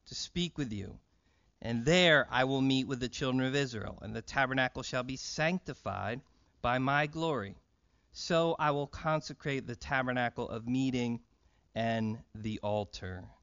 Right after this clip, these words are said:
Uh, and you could go on there. And again, he reiterates that he's the God who led them out of Egypt and who will dwell with them. But the point is, <clears throat> looking at the tabernacle,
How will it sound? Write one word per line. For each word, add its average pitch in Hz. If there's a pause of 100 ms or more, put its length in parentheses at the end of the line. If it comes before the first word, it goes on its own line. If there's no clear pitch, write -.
(340)
Uh, 101
and 110
you 104
could 104
go 104
on 101
there. 104
And 110
again, 113
he 113
reiterates 104
that 107
he's 113
the 107
God 104
who 110
led 104
them 107
out 104
of 113
Egypt 139
and 107
who 110
will 101
dwell 131
with 131
them. 123 (1120)
But 135
the 139
point 190
is, 110 (440)
<clears throat> - (1400)
looking 175
at 165
the 123
tabernacle, 113